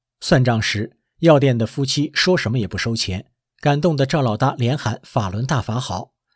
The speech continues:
逢人就说大法弟子开的药店就是和别人不一样。后来他多次去这个药店，听他们讲真相，看他们给的真相材料，并做了三退。赵老大就按药店那两位大法弟子的嘱咐，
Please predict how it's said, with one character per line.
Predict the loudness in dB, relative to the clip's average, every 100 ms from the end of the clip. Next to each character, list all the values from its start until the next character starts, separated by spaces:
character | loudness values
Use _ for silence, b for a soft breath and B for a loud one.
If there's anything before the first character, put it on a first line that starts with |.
| _
逢 | -2 2
人 | 2 2
就 | 0
说 | 0 0 -2 b b
大 | -2 -2
法 | -2
弟 | -2 -2
子 | -2 -8
开 | -4
的 | -2
药 | 0 0
店 | 0 -2 -4 _ _
就 | 0 2
是 | 0
和 | -2
别 | 0 0
人 | 0
不 | 0 -2
一 | -2
样。 | -4 -6 -12 _ _ _ _ _ _
后 | _ 2
来 | 2 2 b b
他 | -6
多 | -2 -2
次 | -2 -4
去 | -2 -2
这 | 0
个 | 0
药 | 0 0
店， | 0 -2 -8
听 | -6 -4
他 | -2
们 | -2
讲 | -2 -4
真 | -2 -2
相， | 0 -2 -2 _ _ _ _
看 | -2 0
他 | 2
们 | 0
给 | -2
的 | -4 -4
真 | -2 -2
相 | -2 -4
材 | -4 0
料， | 0 0 -4
并 | -6
做 | -2 -4
了 | -4
三 | -6 -6
退。 | -4 -6 -6 _ _ _ _ _ _ _ _ _ _ 2
赵 | 4
老 | 6
大 | 6 4
就 | 2 0
按 | 2 2
药 | 2 2
店 | 0 0
那 | 0
两 | 0 0 0
位 | -2
大 | 0 -2
法 | -4
弟 | -2 -2
子 | -2 -4
的 | -4
嘱 | -4 -4 -6
咐， | -4 -4 -4